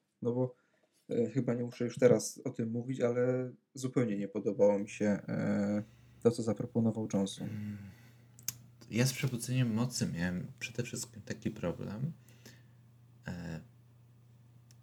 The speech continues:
Speaker 2: że ja sam przyznam, jestem, mm, wychowany w pewnym sensie na trylogii prequeli, e, za co może mnie niektórzy fani zjedzą albo zaraz wyłączą podcast w tym momencie.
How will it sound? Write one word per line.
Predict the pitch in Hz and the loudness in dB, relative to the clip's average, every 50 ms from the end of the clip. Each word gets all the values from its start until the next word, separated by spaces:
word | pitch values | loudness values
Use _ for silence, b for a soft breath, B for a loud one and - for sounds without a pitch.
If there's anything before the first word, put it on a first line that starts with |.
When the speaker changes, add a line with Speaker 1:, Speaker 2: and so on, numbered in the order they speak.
| - - - - - - | -20 -20 -20 -12 -6 -2
Speaker 2:
że | - - - 113 107 - - | 0 0 0 0 -2 -4 -2
ja | - 107 120 123 | 0 2 2 4
sam | - - 107 98 98 | 2 2 0 -2 -2
przyznam, | - - 90 - - 90 90 90 - - | -4 -6 -8 -6 -6 -4 -4 -4 -4 -4
jestem, | - - - 107 98 92 - - - - - - - | -4 -4 -2 -2 -2 -2 -4 -8 -10 -14 -18 -14 -10
mm, | - - 175 175 170 82 82 82 - - - - - - - - - | -8 -6 -6 -4 -4 -4 -4 -6 -8 -10 -16 -20 -20 -20 -20 -16 -10
wychowany | - - 98 87 117 98 107 107 104 104 95 | -6 -4 -2 0 0 0 0 0 -2 -2 -4
w | - | -4
pewnym | - - 87 - 92 85 - | -4 -4 -4 -4 -4 -8 -6
sensie | - - 87 - - - 85 | -4 -4 -6 -4 -4 -4 -4
na | 80 82 85 | -2 -4 -4
trylogii | - - - - - 90 92 92 - - - | -8 -10 -12 -8 -2 0 0 0 0 -2 -8
prequeli, | - - - 101 - - 92 85 82 80 82 82 - B B B B B B B B B B B B B - - - - | -2 2 2 4 6 8 8 8 8 6 2 0 -2 B B B B B B B B B B B B B -20 -20 -18 -14
e, | - 80 80 80 - - - - - | -12 -10 -10 -10 -12 -14 -14 -14 -10
za | - - | -8 -8
co | - - - 82 | -6 -4 -4 -4
może | 82 82 82 85 82 | -4 -4 -2 -2 -2
mnie | 87 87 85 | -2 -2 -4
niektórzy | 85 85 - - - 101 87 87 85 85 85 90 | -4 -6 -8 -8 -10 -10 -8 -6 -6 -6 -8 -8
fani | - - - 85 85 87 87 | -10 -8 -8 -8 -6 -6 -6
zjedzą | - 87 82 78 - - | -4 -4 -4 -4 -4 -6
albo | 78 76 69 - - | -6 -6 -8 -8 -8
zaraz | - 82 76 - 71 | -8 -8 -6 -6 -6
wyłączą | 92 92 90 87 82 - - 85 - | -6 -4 -4 -4 -6 -6 -8 -8 -6
podcast | - - - - - - - | -6 -6 -6 -6 -6 -6 -6
w | - | -6
tym | - 87 90 | -8 -8 -8
momencie. | 90 87 87 87 85 - - - 135 135 | -8 -8 -8 -8 -10 -8 -4 -4 -4 -4